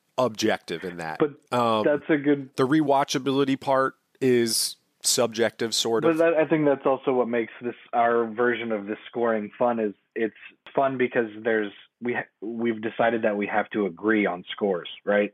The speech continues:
Speaker 2: So, like, we can both come with our own scores, but we
Speaker 1: Right.
Speaker 2: hash it out together and we really find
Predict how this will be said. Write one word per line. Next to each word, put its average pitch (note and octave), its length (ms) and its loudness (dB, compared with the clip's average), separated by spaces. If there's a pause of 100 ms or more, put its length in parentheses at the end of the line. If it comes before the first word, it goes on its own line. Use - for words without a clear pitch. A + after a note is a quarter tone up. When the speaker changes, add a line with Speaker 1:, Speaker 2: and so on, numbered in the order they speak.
(120)
Speaker 2:
So, G#2 160 2
like, G2+ 240 0
we A2 140 0
can A2+ 180 -2
both G#2+ 240 0
come G#2 180 -2
with G2+ 160 -4
our G2+ 160 0
own G2 160 -6
scores, B2 480 4
but G2+ 180 0 (580)
we B2+ 160 4
Speaker 1:
Right. - 60 2
Speaker 2:
hash A#2+ 280 2
it A#2+ 60 2
out G#2+ 180 0
together G#2+ 440 -2
and G2+ 100 -6
we G2+ 140 -6
really G2+ 260 -4
find G2+ 480 -2